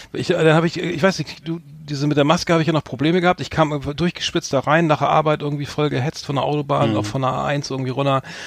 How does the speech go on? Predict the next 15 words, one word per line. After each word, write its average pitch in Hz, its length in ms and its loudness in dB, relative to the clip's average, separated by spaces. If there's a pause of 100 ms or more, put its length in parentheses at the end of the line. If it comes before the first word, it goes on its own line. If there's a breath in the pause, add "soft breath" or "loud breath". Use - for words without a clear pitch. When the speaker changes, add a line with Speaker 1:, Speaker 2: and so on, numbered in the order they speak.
(120)
Speaker 1:
hatte 147 160 6
ein 139 80 4
schwarzes 143 360 0
Speaker 2:
Mhm. 156 60 2
Speaker 1:
Hemd 185 140 0
an, 127 160 -2
will 156 100 4
mir 160 100 4
dann, 143 200 2
geh, 139 180 -2
geh 147 560 -2
wieder 143 140 4
raus 160 180 2
beim 135 140 -6
Schlachter, 143 440 -2